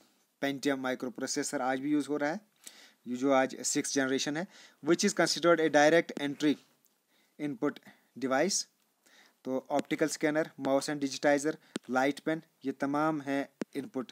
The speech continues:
डिवाइसेस। नेक्स्ट क्वेश्चन, from which generation operating systems were developed? थर्ड जनरेशन। Properly arranged data is called information।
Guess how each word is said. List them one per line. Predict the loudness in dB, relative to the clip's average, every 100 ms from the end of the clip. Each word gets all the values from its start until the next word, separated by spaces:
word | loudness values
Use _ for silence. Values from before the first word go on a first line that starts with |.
| _ _
डिवाइसेस। | -6 -4 -2 -2 0 0 0 _ _ _ -2 -2 -2 _ -20 _ -20 _ _ _ _ -20 -20 -20 _ 0
नेक्स्ट | 0 2
क्वेश्चन, | -2 -2 -6
from | -2 0 2
which | 2
generation | 4 2 0 -6 -2
operating | -2 2 0 2 -4
systems | -6 -6 -4 -2 2
were | 0 0 _ -20 _ -2
developed? | 2 2 0 -14 _ _
थर्ड | -20 -8 -4 -2
जनरेशन। | -2 -4 -2 -2 -4 -6 _ _ -20 -20 _ 4
Properly | 4 4 2 2 2
arranged | 2 2 0 -4 -2 2
data | 4 2 2 -2
is | 0
called | 2 4 2 -2 _ _ -8 -8
information। | -4 -6 -4 -4 -6